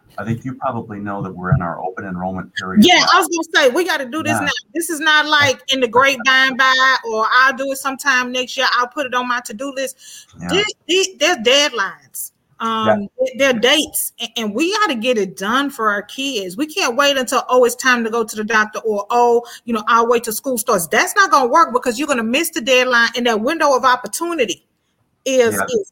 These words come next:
Speaker 2: very limited. So talk to us about those deadlines, Nate.
Speaker 1: Yeah, so the deadlines are really important. Now we're through the Thanksgiving holiday,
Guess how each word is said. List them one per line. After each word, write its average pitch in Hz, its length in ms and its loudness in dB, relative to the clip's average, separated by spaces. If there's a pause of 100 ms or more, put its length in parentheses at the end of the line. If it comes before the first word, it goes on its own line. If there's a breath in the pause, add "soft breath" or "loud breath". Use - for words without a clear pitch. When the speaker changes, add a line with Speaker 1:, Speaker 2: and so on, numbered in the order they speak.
Speaker 2:
very 277 280 2
limited. 269 440 -4
So 240 140 -2
talk 330 340 0
to 302 180 -4
us 262 120 -2
about 226 240 0
those 220 200 -4
deadlines, 190 600 -4
Nate. 151 280 -14 (340 loud breath)
Speaker 1:
Yeah, 127 140 -2
so 117 120 -8
the 110 80 -8
deadlines 117 380 2
are 104 80 -6
really 95 240 -6
important. 90 400 -8
Now 101 180 -2
we're 104 120 -6
through 156 160 -8
the 185 80 -4
Thanksgiving 123 480 -8
holiday, 85 500 -8